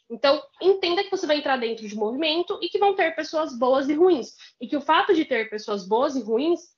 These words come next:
não é um motivo pra você falar, "Ai, deixei de ser vegano." E eu, sabe o que que eu tenho percebido bastante, amigo? Que a gente precisa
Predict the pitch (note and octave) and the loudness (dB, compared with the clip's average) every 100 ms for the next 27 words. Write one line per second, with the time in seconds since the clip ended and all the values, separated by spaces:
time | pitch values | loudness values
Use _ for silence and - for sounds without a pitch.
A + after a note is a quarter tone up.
0 | _ - C4 E4 E4 E4 D4+ D#4 D#4 C#4 | _ 0 4 6 6 4 2 -2 -6 -6
1 | D4+ C#4+ D4+ D4 C#4+ B3+ C#4+ D#4+ A3+ B3 | -4 -4 -4 -6 -4 -2 -2 -2 -4 -8
2 | C#4 C4+ D4 B3+ B3+ G#3+ G3 F3+ D4+ G4 | -8 -8 -6 -6 -4 -4 -6 -4 -2 -2
3 | - C5 - - B3+ A3+ G#3+ G#3 - G3+ | -2 -2 -2 -4 -6 -6 -6 -6 -4 -2
4 | F#3+ F#3+ F#3 C4 A3 A3 G#3+ F#3+ G3+ A#3+ | -2 -4 -2 2 2 2 0 0 -2 -2
5 | A#3 B3+ - D#4 D#4 - C#4+ A3 F3+ | 0 -2 -2 -4 -4 0 2 2 -2